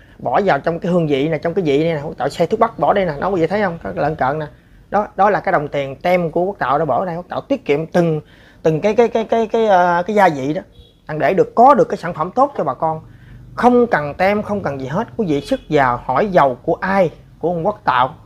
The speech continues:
nó tốt, ok, sức khỏe tốt, không có tác dụng phụ, rồi được, đạt mười điểm. Còn dầu của thằng A, thằng B,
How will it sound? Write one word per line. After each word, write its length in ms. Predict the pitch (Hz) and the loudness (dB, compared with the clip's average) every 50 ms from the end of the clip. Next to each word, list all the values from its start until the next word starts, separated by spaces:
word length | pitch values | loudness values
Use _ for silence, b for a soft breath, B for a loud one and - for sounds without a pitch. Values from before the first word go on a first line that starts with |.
| - - | -20 -6
nó 120 | - 185 208 | -2 -2 -2
tốt, 480 | 202 - 254 294 320 - - - - - - | 2 6 6 6 6 6 2 -20 -20 -8 -2
ok, 220 | - 180 170 180 - 180 165 160 156 | -2 -2 -2 0 0 0 0 0 -2
sức 160 | - - 240 | -4 -6 -8
khỏe 320 | - - 131 120 123 156 180 - | -8 -6 -6 -4 -2 -2 -2 4
tốt, 240 | 220 233 269 269 B B B B | 6 6 6 4 B B B B
không 160 | - 190 175 - | -4 -2 -2 0
có 60 | - | 0
tác 160 | 240 - - | -2 -2 -4
dụng 120 | 156 147 151 - | -6 -8 -6 -4
phụ, 220 | 131 131 139 156 - - - | -2 -2 -2 -2 -4 -6 -2
rồi 220 | 143 147 151 151 135 | 2 2 4 4 2
được, 320 | 139 147 151 151 - - | 0 -2 -2 -2 -4 -2
đạt 200 | 147 135 135 131 - - - - | 0 0 0 0 -2 -12 -12 -4
mười 180 | 160 156 151 | 0 0 4
điểm. 220 | 147 151 180 214 - - - - - - - - - - - - - - - - B B B B B B B B B B - | 4 4 2 2 0 -10 -12 -12 -12 -12 -12 -12 -12 -12 -12 -14 -14 -16 -16 -16 B B B B B B B B B B -4
Còn 180 | 135 143 147 | -4 0 2
dầu 140 | 160 185 143 | 4 2 4
của 160 | - 170 190 | 4 2 0
thằng 160 | 196 165 151 | 0 0 -4
A, 180 | - 180 190 190 | -2 0 0 0
thằng 180 | - 156 147 | 0 0 2
B, 40 | 165 | 4